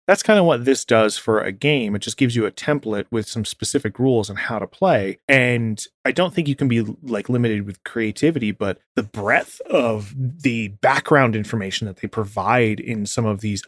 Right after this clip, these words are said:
other editions, not just Dungeons and Dragons, but stuff like Pathfinder, they have new monsters, new enemies, and, and new cities and continents. And it's just this,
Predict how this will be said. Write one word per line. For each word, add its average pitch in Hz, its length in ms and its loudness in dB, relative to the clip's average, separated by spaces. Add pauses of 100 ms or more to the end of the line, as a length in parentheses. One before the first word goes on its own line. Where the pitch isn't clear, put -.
other 107 260 2
editions, 101 680 -2 (140)
not 127 240 2
just - 200 -4
Dungeons 113 340 0
and 104 80 -4
Dragons, 101 380 -2
but - 100 -8
stuff 151 240 0
like 113 140 0
Pathfinder, 95 720 -6 (100)
they 120 140 4
have 113 320 4
new 202 160 6
monsters, 123 720 2
new 160 180 2
enemies, 120 640 2
and, 113 180 0
and 110 360 -2
new 123 400 4
cities 151 600 2
and 110 120 -6
continents. 120 720 -4
And 113 100 -8
it's 110 140 -6
just - 200 -6
this, - 280 -2